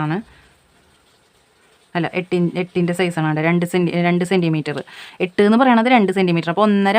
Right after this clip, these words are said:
മുതൽ രണ്ട് വരെയാണ് അഞ്ച്, ആറ്, ഏഴിൽ വരുന്നത്. ഏഹ്, എട്ടിൻ്റെത് ഒരുവിധം വണ്ണമുള്ള, എനിക്ക് അത്യാവശ്യം നല്ല വണ്ണമുണ്ട്. എട്ടിൻ്റെത് നല്ല വണ്ണമുള്ള കൈകൾക്കും, ആ, പറ്റുന്ന ടൈപ്പാണ് കേട്ടോ.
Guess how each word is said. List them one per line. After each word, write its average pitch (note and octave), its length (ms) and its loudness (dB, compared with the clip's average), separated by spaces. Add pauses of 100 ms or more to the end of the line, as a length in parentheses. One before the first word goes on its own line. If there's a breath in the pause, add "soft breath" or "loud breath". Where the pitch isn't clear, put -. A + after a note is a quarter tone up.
മുതൽ A3 160 0 (120)
രണ്ട് F#3+ 240 -2
വരെയാണ് F#3+ 400 -2
അഞ്ച്, F#3 240 -6 (140)
ആറ്, F3 160 0 (160)
ഏഴിൽ D#3+ 280 -4
വരുന്നത്. D#3 320 -6 (600 loud breath)
ഏഹ്, G3+ 260 2 (120)
എട്ടിൻ്റെത് G#3+ 540 2 (400)
ഒരുവിധം A3 360 2
വണ്ണമുള്ള, G3+ 440 2
എനിക്ക് G3 300 -4
അത്യാവശ്യം A3 380 0
നല്ല G#3 180 0
വണ്ണമുണ്ട്. F3+ 360 -4
എട്ടിൻ്റെത് G3 440 -6
നല്ല F#3+ 240 -4
വണ്ണമുള്ള F3+ 420 -6
കൈകൾക്കും, F3+ 460 -4 (400 loud breath)
ആ, F#3 240 0
പറ്റുന്ന F3 380 -2
ടൈപ്പാണ് D#3+ 360 -2
കേട്ടോ. D#3 160 -4